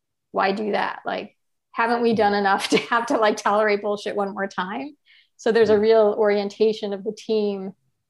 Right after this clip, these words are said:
Speaker 1: to one another, like, really holding each other as their highest expression. And that the team be,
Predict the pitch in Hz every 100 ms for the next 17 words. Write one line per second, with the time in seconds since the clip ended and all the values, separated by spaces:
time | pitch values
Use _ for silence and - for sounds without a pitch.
0 | _ - - 214 202 202 208 226 208 196
1 | 196 196 208 208 196 214 233 220 208 208
2 | 196 196 190 196 190 190 190 - _ -
3 | 196 180 196 208 208 180 190 196 185 180
4 | 180 - - - _ _ _ - - -
5 | 165 - 254 294 294 _ _ _ _ _
6 | _ _ - - _ _ _ _ - 233
7 | 220 214 208 208 208 - - 247 240 226
8 | 208 190 202 196 190 196